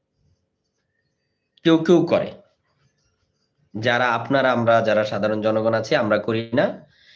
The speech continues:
কিন্তু অনেকেই আছে ডক্টর ইউনূসের প্রশংসা করে। তারা অনেক বড় স্বার্থলোভী। তারা স্বার্থের লোভে নিজের ভাগ্যে, মানে নিজের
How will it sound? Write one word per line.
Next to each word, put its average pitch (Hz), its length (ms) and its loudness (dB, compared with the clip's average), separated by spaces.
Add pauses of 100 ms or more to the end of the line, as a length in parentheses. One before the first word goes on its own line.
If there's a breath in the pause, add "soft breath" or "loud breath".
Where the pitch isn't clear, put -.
(220 soft breath)
কিন্তু 110 340 -6
অনেকেই 147 520 0
আছে 123 220 -2
ডক্টর 98 280 -4 (720)
ইউনূসের 98 400 -4
প্রশংসা - 380 -10
করে। - 220 -16 (1080)
তারা 127 200 0 (320)
অনেক 147 280 2
বড় 135 160 2
স্বার্থলোভী। 104 680 -4 (1120)
তারা 113 160 0
স্বার্থের 131 560 -2
লোভে 113 320 0 (300)
নিজের 139 380 2
ভাগ্যে, 113 420 -6 (400 soft breath)
মানে 107 160 0
নিজের 143 280 2